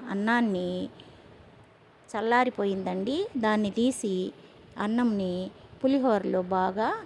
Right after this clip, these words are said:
కిందకి పైకి కదుపుతూ పోపులో బాగా కలుపుకోవాలి. ఆ పోపంతా అన్నానికి పట్టేటట్టు బాగా కలుపుకుంటే ఇప్పుడు పుల్ల పుల్లటి, తీయ తీయని,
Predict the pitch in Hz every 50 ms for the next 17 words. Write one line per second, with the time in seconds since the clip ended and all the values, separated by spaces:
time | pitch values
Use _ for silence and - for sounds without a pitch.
0 | - - 220 214 208 208 - - 220 220 208 - 190 190 196 196 - - 269 -
1 | 392 440 427 - - 214 202 196 208 - 220 208 - 269 302 403 494 523 - -
2 | - - - - - 214 214 202 - 214 226 240 262 220 196 190 190 190 202 233
3 | 302 427 - - - - 190 202 202 - - - 185 180 180 180 180 175 175 185
4 | - - - - - - - - - 202 202 202 202 202 196 190 190 - 254 262
5 | 277 269 262 262 254 240 226 214 190 185 185 175 - - - - - - - -
6 | 214 220 233 240 247 220 - 220 - 196 185 - - 190 185 185 - 175 - -
7 | - 277 370 453 480 - - - - - - 202 202 202 202 208 208 202 - 196
8 | 202 208 202 - - 196 185 185 - - 269 381 427 - - - - - - -
9 | 220 - - 240 247 285 370 453 480 - - - - - - - - - - -
10 | - - 233 262 269 277 - - 233 226 214 202 190 - 202 196 190 190 190 196
11 | 254 240 - - - - - - - - 240 240 247 262 269 262 - 247 233 226
12 | 220 202 190 190 185 185 185 185 185 -